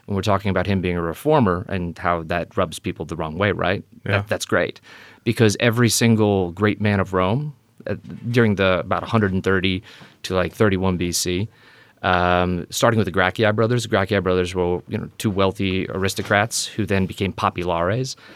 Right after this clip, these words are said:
Speaker 1: and were trying to represent the people in land reforms because they were seeing a concentration wealth, of wealth with the patrician class, with the oligarchs. And they both got killed by the Optimates,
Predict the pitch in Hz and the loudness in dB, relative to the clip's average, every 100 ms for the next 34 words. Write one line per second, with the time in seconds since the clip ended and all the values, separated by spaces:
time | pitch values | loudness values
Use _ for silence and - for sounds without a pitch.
0 | - - 92 95 - 98 90 95 95 98 | -14 -6 -2 -2 0 -2 0 -2 0 -4
1 | - - 98 113 107 104 95 87 87 92 | -6 -6 -6 -2 -2 -2 -4 -4 -2 -2
2 | 95 101 107 120 - - 82 87 82 - | -2 0 0 -2 -4 -6 -4 -4 -4 -4
3 | 90 82 95 90 98 95 87 90 85 87 | -6 -6 -6 -6 -6 -4 -4 -4 -4 -4
4 | 101 - 95 87 92 101 - - - 92 | -6 -6 -4 -2 -2 -4 -10 -10 -8 -6
5 | 87 - - 95 110 - 117 135 - - | -6 -6 -4 -2 -2 -4 -4 -4 -6 -10
6 | 87 90 92 101 127 151 - - - - | -8 -4 -2 0 0 -2 -8 -10 -18 -20
7 | - - - 110 120 127 113 98 - 120 | -20 -20 -2 4 6 6 4 2 0 0
8 | 69 - - 85 80 85 90 - 76 - | -2 -2 -2 -2 -2 -2 -2 -4 -10 -8
9 | - | -10